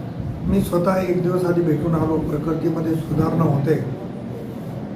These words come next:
आणि दुर्दैवानं ते गेले. आता ही प्रक्रिया आहे की एखादी जागा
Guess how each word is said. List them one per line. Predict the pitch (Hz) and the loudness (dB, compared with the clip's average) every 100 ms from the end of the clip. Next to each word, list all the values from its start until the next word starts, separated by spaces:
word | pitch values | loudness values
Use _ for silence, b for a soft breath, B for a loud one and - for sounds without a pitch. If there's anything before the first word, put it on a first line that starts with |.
| - - - - - - - - - - - - | -10 -10 -10 -10 -8 -8 -8 -8 -8 -8 -8 -8
आणि | - 214 214 208 - 202 196 - - - 165 | -6 -2 0 0 0 -2 -4 -6 -8 -6 0
दुर्दैवानं | 175 170 185 185 180 185 175 - - | 2 2 4 2 2 0 -2 -4 -6
ते | 160 160 147 | -4 -2 0
गेले. | 151 151 117 - - - - - - - - - - - - - - - - - - - - - - | 2 2 0 -4 -8 -10 -10 -10 -10 -10 -8 -4 -4 -4 -6 -12 -12 -14 -14 -14 -14 -14 -14 -12 -8
आता | 170 | -2
ही | 196 214 220 - - - - - - - | 2 4 4 2 -2 -8 -10 -12 -10 -4
प्रक्रिया | - - 233 208 | -2 0 2 2
आहे | - - - - - - - - - - - - - - - - | 2 -4 -8 -10 -12 -12 -12 -12 -10 -10 -10 -10 -10 -12 -10 -6
की | 170 | -2
एखादी | 165 170 175 175 | 0 0 0 0
जागा | 165 156 170 170 165 160 | 0 2 2 2 2 -2